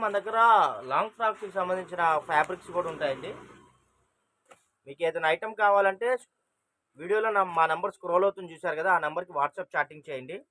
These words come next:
వీడియో నచ్చినట్టయితే లైక్ చేయండి, షేర్ చేయండి, సబ్స్క్రైబ్ చేయండి. మీ friends and రిలేషన్స్ కూడా మా ఛానల్ లింక్ని, వీడియో లింక్ని షేర్ చేయండి. ఎందుకంటే రీజనబుల్ ఐటమ్స్ అండి, మంచి ఫ్యాబ్రిక్స్ రీజనబుల్ ప్రైస్లో మీకైతే అందిస్తూ ఉంటాము.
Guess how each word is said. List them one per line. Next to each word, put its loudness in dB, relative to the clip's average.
వీడియో 2
నచ్చినట్టయితే -2
లైక్ 2
చేయండి, -4
షేర్ -4
చేయండి, -4
సబ్స్క్రైబ్ -8
చేయండి. -8
మీ -14
friends -8
and -8
రిలేషన్స్ -6
కూడా 2
మా 2
ఛానల్ -4
లింక్ని, -14
వీడియో -2
లింక్ని -14
షేర్ -8
చేయండి. -12
ఎందుకంటే -8
రీజనబుల్ -8
ఐటమ్స్ -12
అండి, -12
మంచి -16
ఫ్యాబ్రిక్స్ 0
రీజనబుల్ -10
ప్రైస్లో -6
మీకైతే -10
అందిస్తూ -16
ఉంటాము. -8